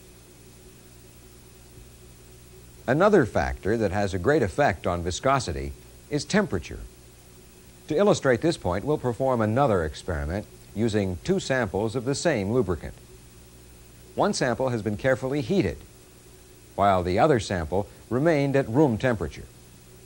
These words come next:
As you can see, when the lubricants are poured, the sample on the left, which has been heated, flows more rapidly from the beaker. Its viscosity has been lowered by increasing its temperature.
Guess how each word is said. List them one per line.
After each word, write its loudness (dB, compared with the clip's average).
As 0
you 2
can 0
see, 2
when 0
the 2
lubricants 2
are 4
poured, 4
the 0
sample 2
on 2
the 4
left, 4
which -2
has 2
been 0
heated, -2
flows 4
more 2
rapidly 2
from -6
the 0
beaker. -4
Its -6
viscosity -2
has -2
been 0
lowered 4
by 4
increasing -2
its -6
temperature. -4